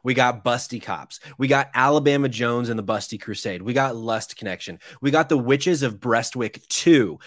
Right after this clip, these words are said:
We got Busty Cops Two. We got The Breastford Wives. We got House on Hooter Hill. We got The Da Vinci Coed, Liz.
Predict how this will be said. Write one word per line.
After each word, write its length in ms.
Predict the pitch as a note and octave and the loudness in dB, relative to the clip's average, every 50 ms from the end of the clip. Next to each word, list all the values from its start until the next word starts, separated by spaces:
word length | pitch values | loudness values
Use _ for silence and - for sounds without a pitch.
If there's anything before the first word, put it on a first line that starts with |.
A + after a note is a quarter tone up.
| - - - | -18 -12 -8
We 80 | C3+ | -2
got 220 | B2+ C3+ C3+ B2+ A2+ | 0 0 0 0 0
Busty 280 | C#3 C#3 C3+ - C#3 | -2 -2 -2 -4 -8
Cops 360 | C3 - B2 A2+ A2+ - - - _ - | -4 -4 -4 -4 -4 -6 -10 -12 _ -8
Two. 460 | - - - E3+ D#3 C3 G#2 E2 - - - - _ - | -4 2 4 6 6 6 4 0 -6 -14 -20 -14 _ -4
We 80 | C#3 | 0
got 200 | C3 D3 D3 C#3+ | 2 2 2 2
The 80 | - D3 | 0 -6
Breastford 680 | B2 G#2 A#2 B2 B2 C#3+ C#3 - - - B2 A2+ G2 | -6 -4 -4 -2 -2 -2 -2 -6 -8 -6 -6 -6 -4
Wives. 400 | F#2 F#2 E2+ D#2 B1+ A#1+ - - _ - _ - | -4 -8 -8 -8 -10 -14 -16 -18 _ -16 _ -6
We 100 | C3+ B2+ | -2 2
got 180 | C3+ C3 B2+ | 2 2 2
House 460 | A2 - - D3 C#3 D#3+ F#3+ - - | 0 -2 0 2 2 2 2 0 -2
on 220 | - D3+ D#3 D3+ D3 | -4 -2 0 0 0
Hooter 500 | C3+ B2+ C3 C#3+ D#3 D#3+ D#3+ E3 E3 D3+ | 0 0 4 8 8 8 8 8 4 2
Hill. 400 | C#3 D3+ D3+ C#3 B2 G#2 F2 _ - - - - - | 2 2 2 2 2 0 -2 _ -16 -20 -14 -4 2
We 100 | D3+ D#3 | 4 6
got 240 | D#3+ E3 E3+ D#3+ | 6 6 4 4
The 100 | C#3+ E3+ | 2 0
Da 140 | D#3 C3+ D#3+ C#3+ | 2 2 2 0
Vinci 480 | B2+ C#3+ E3 F3+ F3 - - A3 G3 | 2 2 0 0 0 -2 -4 -4 -4
Coed, 800 | D3 - - - D#3+ D#3+ E3 E3+ D#3+ B2+ G#2+ F2+ D#2 C2+ D2+ - _ _ _ _ | -6 -6 -2 2 4 4 6 6 6 4 4 0 -4 -10 -14 -20 _ _ _ _
Liz. 560 | - A2+ A2+ G2+ F#2+ F2 D#2 D2+ - - - | -8 -6 -6 -4 -6 -6 -10 -12 -12 -14 -14